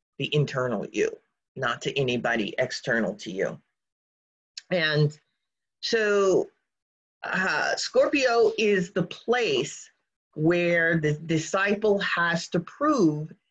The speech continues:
his or her fitness to serve the life of the soul. It's a hell of a test.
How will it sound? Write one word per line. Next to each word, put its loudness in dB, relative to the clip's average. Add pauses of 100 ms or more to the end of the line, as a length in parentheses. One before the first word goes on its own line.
(140)
his -2
or 4 (120)
her 2 (280)
fitness -4 (380)
to 2
serve 0 (100)
the 0
life 0 (100)
of 0
the -2
soul. 0 (1000)
It's -2
a 0
hell 0
of 0
a -2
test. -6